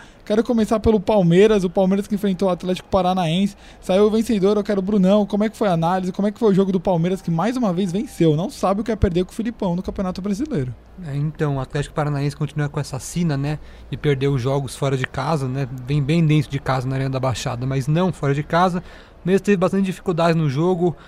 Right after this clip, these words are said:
Speaker 2: o meia Nicão do Atlético Paranaense com certeza foi o melhor em campo do time paranaense. E o Palmeiras, um jogo, não fez aquela partida melhor do ano, aquela partida convincente, mas fez uma partida que conseguiu a vitória, né? Gol de pênalti de Rafael Veiga, lei do ex, presente como sempre.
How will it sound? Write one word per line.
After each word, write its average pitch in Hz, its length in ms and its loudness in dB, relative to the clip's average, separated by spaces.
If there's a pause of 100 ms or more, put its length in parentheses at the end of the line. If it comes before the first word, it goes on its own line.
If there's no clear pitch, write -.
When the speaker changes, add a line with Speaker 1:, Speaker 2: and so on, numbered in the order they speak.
(140)
Speaker 2:
o 160 80 -4
meia 170 220 2
Nicão 170 380 0
do 160 60 0
Atlético 147 300 -6
Paranaense 147 380 -4
com 175 140 -2
certeza 156 360 -6
foi 151 200 -6
o 151 40 -2
melhor 147 380 -4
em 139 140 -2
campo 143 260 -2
do 123 80 -6
time 135 460 -6
paranaense. 135 760 -8 (540)
E 160 520 -2
o 156 40 -4
Palmeiras, 208 520 0 (160)
um 214 200 -4
jogo, 226 220 2
não 226 60 -2
fez 247 140 -2
aquela 247 220 2
partida 156 1000 0
melhor 147 300 0
do 143 220 -4
ano, 147 300 -2
aquela 127 220 -10
partida 139 600 -8 (240)
convincente, 165 580 0
mas 233 240 0
fez 247 140 -2
uma 247 100 4
partida 247 320 0
que - 60 -12
conseguiu 240 300 2
a - 20 4
vitória, 180 360 0
né? 156 200 0 (500)
Gol 160 160 6
de 160 100 4
pênalti 165 220 2
de 147 60 2
Rafael 160 300 2
Veiga, 151 360 2
lei 151 160 2
do 143 160 0
ex, 160 240 2
presente 139 480 0
como 135 160 -4
sempre. 185 400 -2